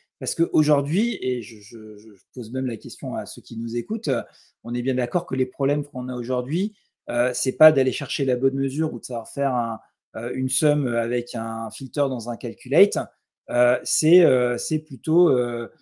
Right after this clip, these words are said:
euh, Jean-Louis qui a, euh, qui a mis, qui a marqué demain dans le champ date, euh, au lieu de marquer, euh, de ma-, de mettre une date dedans. Et ça, euh, pour le coup, euh, hein, donc, euh, je pense que la qualité des données, mais quoique, on verra bien, hein, peut-être que, que demain,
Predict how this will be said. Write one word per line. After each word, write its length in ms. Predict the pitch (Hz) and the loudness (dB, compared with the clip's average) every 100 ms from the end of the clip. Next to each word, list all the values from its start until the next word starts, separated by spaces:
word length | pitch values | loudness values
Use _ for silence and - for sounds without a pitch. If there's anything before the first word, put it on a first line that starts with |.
| _ _ - | _ _ -12
euh, 140 | 117 | -8
Jean-Louis 480 | 110 131 131 165 190 | -4 -2 2 2 0
qui 160 | - 139 | -2 0
a, 180 | 143 143 | 4 2
euh, 500 | 117 120 120 117 117 | 0 -4 -6 -6 -8
qui 180 | - 135 | -4 -4
a 80 | |
mis, 280 | 131 139 143 | -2 -4 -6
qui 120 | 135 | -6
a 20 | 131 | -6
marqué 300 | 123 - 123 | -6 -8 -6
demain 320 | 139 147 156 | -4 -2 -4
dans 80 | 123 | -6
le 80 | |
champ 160 | - 123 | -10 -8
date, 340 | 120 160 - 127 - - - - - | 2 2 2 -4 -8 -18 -20 -14 -2
euh, 840 | 123 123 120 120 120 120 120 120 131 | 2 4 4 4 2 2 0 0 -2
au 100 | 127 | 0
lieu 140 | 156 | 2
de 80 | 135 | 0
marquer, 420 | 123 - 160 165 | -4 -6 -2 0
euh, 320 | 139 123 117 | 2 0 -4
de 60 | 120 | -6
ma-, 200 | 123 127 | -8 -10
de 120 | 123 | -10
mettre 240 | 135 135 143 | -10 -10 -10
une 80 | |
date 160 | 131 123 | -8 -8
dedans. 320 | 131 135 175 | -6 -6 -4
Et 100 | 151 | -6
ça, 340 | - 160 165 160 | -8 -2 0 0
euh, 100 | 117 _ _ - - | -2 _ _ -20 -8
pour 100 | 139 | -6
le 100 | 135 | -4
coup, 300 | - 185 175 | 0 4 6
euh, 160 | 127 117 117 110 _ - | 6 0 -2 -10 _ -10
hein, 180 | 127 147 | -10 -10
donc, 240 | 160 110 135 | -14 -10 -6
euh, 100 | 123 | -6
je 100 | - | -4
pense 200 | 156 - | -6 -2
que 80 | |
la 140 | 135 - | -2 -2
qualité 340 | 147 135 143 | -4 -6 -8
des 140 | 131 127 | -10 -6
données, 220 | 170 127 _ _ _ | -6 -8 _ _ _
mais 140 | 165 | 2
quoique, 260 | 175 214 254 | 4 4 4
on 120 | 285 | 4
verra 260 | 180 160 185 | 6 6 6
bien, 180 | 330 240 | 4 0
hein, 60 | |
peut-être 320 | 160 147 - | -2 -6 -8
que, 340 | - 139 127 120 | -6 -4 -4 -6
que 80 | 135 | -10
demain, 260 | 127 139 | -8 -8